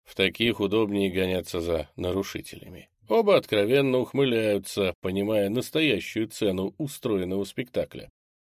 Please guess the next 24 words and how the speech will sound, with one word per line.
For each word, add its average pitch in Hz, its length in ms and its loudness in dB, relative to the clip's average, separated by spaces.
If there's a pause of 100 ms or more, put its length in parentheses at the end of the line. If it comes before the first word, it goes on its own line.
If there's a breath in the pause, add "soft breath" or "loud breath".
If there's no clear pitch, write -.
(480)
«Кто 175 340 4
ты, 85 300 -2 (100)
добрая 120 520 4
женщина?» — 82 640 -6 (120)
поинтересовался 104 760 0
землянин. 95 540 0 (320)
«Не 254 220 6
узнаешь, 254 640 6
негодяй, 175 540 6
не 240 220 6
узнаешь!» — 262 800 6 (120)
заорала 92 580 6
та. 85 220 0 (340)
«Деньги 208 540 6
кто - 220 6
платить 160 360 6
будет? 151 540 4
Думаешь, 175 520 6
за 175 100 4
меня 180 260 8
заступиться 190 640 2
некому?» 101 500 2 (680)
«Успокойся, 101 1300 2
Рунта», — 107 760 -2